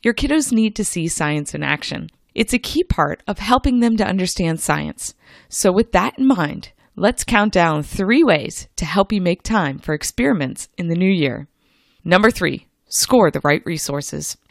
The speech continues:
It's next to impossible to do hands-on science on a regular basis without having any direction or without some sort of supplies. So if you struggle with making experiments happen,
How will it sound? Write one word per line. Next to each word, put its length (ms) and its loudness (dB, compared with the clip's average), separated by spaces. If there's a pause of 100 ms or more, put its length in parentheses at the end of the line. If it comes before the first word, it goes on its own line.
It's 260 0
next 460 0
to 140 2
impossible 500 2
to 100 -2
do 140 2
hands-on 500 2
science 400 0
on 140 0
a 60 -2
regular 340 0
basis 480 -4
without 400 0
having 380 -2 (100)
any 220 2
direction 560 -4 (440)
or 440 4
without 520 0
some 260 2
sort 200 2
of 100 -4
supplies. 600 -2 (420)
So 160 2
if 140 0
you 80 4
struggle 420 0
with 200 2
making 320 -2
experiments 640 -2
happen, 540 -4